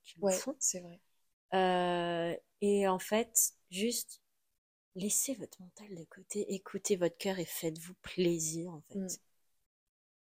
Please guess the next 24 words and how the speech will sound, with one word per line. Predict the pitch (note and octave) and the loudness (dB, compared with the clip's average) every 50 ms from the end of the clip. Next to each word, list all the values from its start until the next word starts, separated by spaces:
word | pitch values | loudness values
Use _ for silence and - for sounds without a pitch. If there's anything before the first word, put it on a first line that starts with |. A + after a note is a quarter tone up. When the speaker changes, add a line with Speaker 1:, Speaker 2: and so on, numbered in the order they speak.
| _ _ _ - - - - - _ _ _ _ _ _ _ _ - | _ _ _ -20 -20 -20 -20 -20 _ _ _ _ _ _ _ _ 2
Speaker 2:
J'aime | G3+ G3+ | 4 6
bien | G3+ A#3+ C4 | 8 8 8
le | B3+ A3+ | 8 8
mot « | G#3 G#3 G#3+ A3+ | 8 6 6 4
faites-vous | A3+ - A3 G3+ F#3+ F#3+ F#3+ G#3+ - | 4 4 2 2 2 2 -2 -4 -2
plaisir », | - - G#3+ G#3 F#3+ G3 G3+ G#3 | 4 6 6 6 6 4 0 -2
parce | - - - | -2 -4 -4
que | - F#3+ | -2 0
c'est | - G3+ | 2 2
vrai | G3 A#3 A#3+ | 2 2 4
que | - | 4
Speaker 1:
Ouais. | |
Speaker 2:
c'est, | G#3 A3 G3 F3+ E3+ E3 | 4 4 6 4 4 2
euh, | E3 E3 D#3+ D#3+ D#3+ D#3+ D#3 - _ _ _ - | 0 -4 -6 -10 -12 -16 -20 -20 _ _ _ -4
bah, | F3+ | -2
c'est | E3+ - F#3 | -2 -2 -2
un | F3 E3+ | -4 -6
investissement | E3+ F3 E3+ E3 - - - - - - A3+ C4+ C#4 | -8 -6 -8 -8 -8 -8 -6 -6 -6 -6 -6 -6 -6
quand | B3 G3+ | -6 -6
même, | F#3+ G3+ A3+ C#4+ D#4+ _ _ - | -6 -6 -6 -8 -12 _ _ -6
Speaker 1:
Ouais. | F#3+ F#3 F3+ F#3+ G#3 _ _ - F#3 | -4 -4 -4 -6 -10 _ _ -12 -10
Speaker 2:
euh, | F#3 F3+ F3+ F3 F3 F3 E3+ | -10 -8 -8 -8 -8 -10 -10
le | F3+ F3 | -12 -12
coaching, | - - F#3+ - - - A3 A#3 B3+ D4 | -10 -10 -6 -4 -4 -2 -2 -2 -4 -4